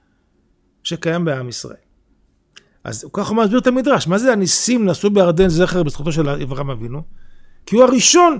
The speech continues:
שהופיע בצלם אלוקים, משהו אצלו היה בקטן, בעם ישראל זה נמצא בגדול. משהו, אז היה לבד, היה לו צלם אלוקים, היה יהודי אדם קדוש. כל העולם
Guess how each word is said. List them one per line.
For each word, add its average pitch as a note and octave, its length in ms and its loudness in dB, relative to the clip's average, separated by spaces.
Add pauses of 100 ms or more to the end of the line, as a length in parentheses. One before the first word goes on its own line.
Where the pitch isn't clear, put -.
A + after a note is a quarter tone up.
שהופיע F#3+ 280 -4
בצלם A3+ 420 -2
אלוקים, A#3+ 480 -6
משהו A3+ 340 -2
אצלו G#3+ 220 -2
היה G3+ 120 4
בקטן, A3 540 -2
בעם F3 160 0
ישראל A3+ 260 -2
זה E3 100 -6
נמצא E3+ 200 -4
בגדול. D#3+ 420 -6 (520)
משהו, G#3 280 0
אז D3 140 -6
היה E3 100 2
לבד, F#3 360 2
היה C#3 120 -2
לו D3 80 -2
צלם E3 320 -2
אלוקים, E3 360 -4
היה C3 100 -6
יהודי C3+ 220 -8 (320)
אדם A#2+ 140 -12
קדוש. G#3+ 420 -6 (920)
כל D#3+ 200 0
העולם F#3 460 0